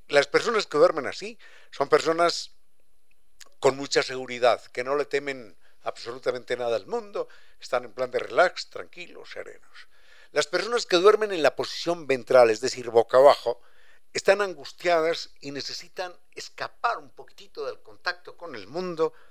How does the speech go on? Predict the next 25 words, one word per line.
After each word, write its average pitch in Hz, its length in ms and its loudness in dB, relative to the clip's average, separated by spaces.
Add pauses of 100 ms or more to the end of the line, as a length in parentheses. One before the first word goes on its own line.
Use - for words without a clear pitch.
(540)
y 143 340 -4 (800)
<sighs> - 840 -14
refugiarse 156 800 4
en 107 100 -10
ellas 110 260 -6
mismas. 113 540 -16 (1400)
Las 143 220 10
personas 196 540 4
que 147 280 -8
duermen 170 440 4
en 143 200 -2
la 120 180 6
posición 160 440 -8
de 143 140 -6
costado, 151 640 2
con 104 220 -12
lo 98 100 -14
que - 100 -16
se 101 60 -12
llama 135 160 -4
la 123 100 -4
posición - 400 -18
de 131 60 -14
flamenco, 143 540 -10 (540)
una 123 500 6